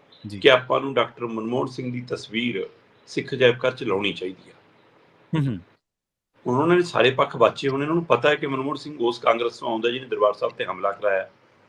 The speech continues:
Speaker 1: ਸਹੀ ਹੈ, ਬਿਲਕੁਲ।
Speaker 2: ਮਨਮੋਹਨ ਸਿੰਘ ਉਸ ਕਾਂਗਰਸ ਤੋਂ ਆਉਂਦਾ ਹੈ ਜਿਹਦੇ, ਅ, ਦੇਖ ਰੇਖ ਹੇਠ ਇਹ ਦਿੱਲੀ ਸਿੱਖ ਕਤਲੇਆਮ ਤੱਕ ਹੋਏ ਨੇ।
Speaker 1: ਹੂੰ।
Speaker 2: ਜਿਸ ਤੋਂ ਬਾਅਦ ਇਹ ਤੈਅ ਕੀਤਾ ਗਿਆ ਕਿ ਹਾਂ, ਇਹਨਾਂ ਨਾਲ ਸਾਂਝ ਨਹੀਂ ਪਾਉਣੀ ਅਕਾਲੀ ਦਲ ਨੇ ਹੁਣ ਕਦੇ ਵੀ।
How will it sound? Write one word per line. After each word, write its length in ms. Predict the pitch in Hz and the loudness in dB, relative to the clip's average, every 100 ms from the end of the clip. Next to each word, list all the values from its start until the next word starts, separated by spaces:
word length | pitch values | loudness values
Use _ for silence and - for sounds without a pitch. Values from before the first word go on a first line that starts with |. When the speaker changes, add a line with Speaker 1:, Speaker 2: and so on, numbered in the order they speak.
| _ | _
Speaker 1:
ਸਹੀ 220 | - 120 | -4 -2
ਹੈ, 60 | 104 | -2
ਬਿਲਕੁਲ। 260 | 95 104 110 | -6 -2 2
Speaker 2:
ਮਨਮੋਹਨ 200 | 123 123 | 2 0
ਸਿੰਘ 240 | 131 110 | -2 0
ਉਸ 200 | 104 117 | 2 2
ਕਾਂਗਰਸ 380 | 123 113 113 107 | 2 2 0 -4
ਤੋਂ 220 | 135 110 | -2 -2
ਆਉਂਦਾ 200 | 104 110 | 4 6
ਹੈ 220 | 110 110 _ _ _ - | 6 2 _ _ _ -6
ਜਿਹਦੇ, 440 | 117 127 123 113 - - | 2 6 6 4 -4 -12
ਅ, 40 | - _ - | -12 _ 2
ਦੇਖ 240 | 110 107 | 2 4
ਰੇਖ 220 | 113 110 - 113 | 2 2 0 4
ਹੇਠ 240 | 117 117 | 4 4
ਇਹ 80 | 117 | -2
ਦਿੱਲੀ 240 | 107 107 | -2 -4
ਸਿੱਖ 200 | 107 113 | -4 -6
ਕਤਲੇਆਮ 420 | - 110 117 113 | -4 -2 0 -2
ਤੱਕ 180 | 104 110 - | -2 -8 -4
ਹੋਏ 140 | 104 98 | -4 -4
ਨੇ। 140 | 107 _ _ _ _ 117 | -8 _ _ _ _ -10
Speaker 1:
ਹੂੰ। 200 | 104 85 87 - | -8 -12 -18 -14
Speaker 2:
ਜਿਸ 100 | 113 | -2
ਤੋਂ 120 | 131 | 4
ਬਾਅਦ 240 | 120 120 - | 4 4 -4
ਇਹ 120 | 120 117 - | -2 -2 2
ਤੈਅ 160 | 135 156 | 4 4
ਕੀਤਾ 380 | - 110 117 107 | 2 -4 -2 -2
ਗਿਆ 200 | 107 107 | -4 -6
ਕਿ 200 | 120 104 | -10 -6
ਹਾਂ, 240 | 107 107 | -6 -6
ਇਹਨਾਂ 220 | 110 113 113 | -8 -6 -6
ਨਾਲ 300 | 110 107 - _ | -6 -6 -8 _
ਸਾਂਝ 180 | 113 110 | -10 -6
ਨਹੀਂ 220 | 117 139 | -4 -2
ਪਾਉਣੀ 260 | 117 110 104 | -2 -4 -4
ਅਕਾਲੀ 240 | 107 101 | -4 -6
ਦਲ 200 | 101 98 | -6 -6
ਨੇ 60 | 101 | -8
ਹੁਣ 120 | 101 | -8
ਕਦੇ 260 | 117 113 113 | -6 -2 -4
ਵੀ। 160 | 92 | -4